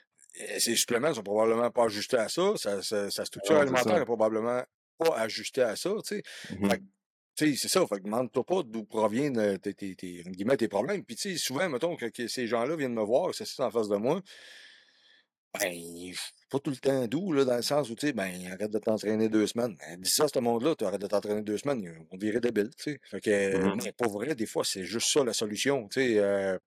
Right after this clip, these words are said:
Speaker 1: pas arrête de, de t'entraîner deux semaines, mais tu sais, slack un, slack un tour, là, tu sais.
Speaker 2: Mhm.
Speaker 1: Fait que c'est souvent ça,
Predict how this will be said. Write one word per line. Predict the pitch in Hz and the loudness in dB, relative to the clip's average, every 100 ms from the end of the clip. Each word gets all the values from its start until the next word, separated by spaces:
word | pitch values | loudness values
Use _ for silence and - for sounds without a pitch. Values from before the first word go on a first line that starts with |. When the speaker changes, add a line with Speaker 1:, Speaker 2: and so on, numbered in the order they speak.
| - _ _ _ | -20 _ _ _
Speaker 1:
pas | 92 | -2
arrête | 92 101 | 0 0
de, | 104 | 0
de | 98 87 | 0 -2
t'entraîner | - 90 87 92 92 101 | -2 -4 -4 -8 -6 -6
deux | 98 98 | -2 -2
semaines, | - 110 196 | -2 -6 -8
mais | 101 | -10
tu | - 131 110 | -2 0 2
sais, | 87 | 2
slack | - 120 139 165 - | 2 2 0 -2 -8
un, | 104 98 - - | -12 -12 -14 -16
slack | - 131 135 | -4 -2 -2
un | 113 | -2
tour, | 117 160 113 | -2 -4 -4
là, | 104 | -6
tu | - 143 | -4 -8
sais. | - - - 92 | -8 -14 -8 -2
Speaker 2:
Mhm. | 95 95 | 0 2
Speaker 1:
Fait | 92 | 0
que | - | 0
c'est | 98 | -4
souvent | - 110 139 127 | -4 -2 -2 -2
ça, | - - | -4 -2